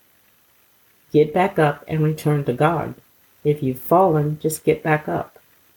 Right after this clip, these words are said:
Isaiah fifty-five seven states, "Let the wicked forsake his way, and the unrighteous man his thoughts,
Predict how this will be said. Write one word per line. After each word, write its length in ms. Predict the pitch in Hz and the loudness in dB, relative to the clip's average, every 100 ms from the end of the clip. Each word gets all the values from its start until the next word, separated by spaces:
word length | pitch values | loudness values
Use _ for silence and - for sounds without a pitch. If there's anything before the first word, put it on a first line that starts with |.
| _ _ _ _ _ _ _ - | _ _ _ _ _ _ _ -4
Isaiah 640 | 139 151 170 170 165 151 - - | 0 2 2 4 4 2 -2 -2
fifty-five 600 | 175 160 156 156 151 147 | -2 -2 0 2 2 0
seven 520 | - 185 185 147 135 | 0 2 2 0 -2
states, 640 | - - 139 131 - - - _ _ _ _ - | -8 -2 0 0 -2 -16 -20 _ _ _ _ -2
"Let 240 | 165 160 | 0 2
the 80 | 156 | 2
wicked 380 | 156 180 180 - | 2 0 -2 -4
forsake 500 | 156 156 170 160 - | -2 0 2 2 2
his 200 | 147 151 | -2 2
way, 460 | 160 156 131 139 - _ - | 2 4 2 -4 -10 _ -4
and 200 | 160 156 | -2 2
the 120 | 156 | 4
unrighteous 600 | 151 151 160 165 151 - | 4 2 2 2 -2 -2
man 300 | 160 156 139 | 0 2 0
his 260 | 139 139 - | -4 -8 -8
thoughts, 580 | - 160 123 - - | -2 -2 -2 -8 -14